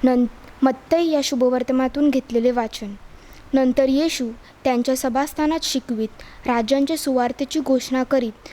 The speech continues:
आणि सर्व प्रकारचे रोग व सर्व प्रकारची दुखणे बरी करीत सर्व नगरातून व गावातून फिरत होता.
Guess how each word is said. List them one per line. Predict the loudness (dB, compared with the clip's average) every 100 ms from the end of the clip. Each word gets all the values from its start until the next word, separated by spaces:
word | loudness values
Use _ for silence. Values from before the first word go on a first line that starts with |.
| -14 -2
आणि | 0
सर्व | 2 2 0
प्रकारचे | 0 -4 -2 -2 0 0 0
रोग | 0 -4 -12 -16 -4
व | -2
सर्व | 2 0
प्रकारची | 0 -2 -2 -4 -4 -4
दुखणे | -2 -2 -2 0
बरी | 2 2
करीत | 2 0 0 -6 -16 -20 -2
सर्व | 0 2
नगरातून | 2 2 0 0 0 -4 -4 -4
व | -2
गावातून | -2 -2 0 0
फिरत | 2 0 0 0
होता. | -4 -6